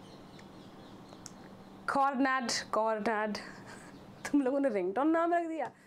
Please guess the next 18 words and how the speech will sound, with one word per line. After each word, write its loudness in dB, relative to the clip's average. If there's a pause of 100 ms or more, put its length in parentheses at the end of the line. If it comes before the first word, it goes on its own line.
(140)
तुम 0
लोग 2
मार 4
खाओगे 2
एक -2
दिन, 2
बहुत 2
गंदे 2
वाले। 2 (360)
ध्यान 2
से 2
सुनिएगा, 2 (1600)
अगले 2
सवाल 2
पे -6
आते -4
हैं 0
मैम। -4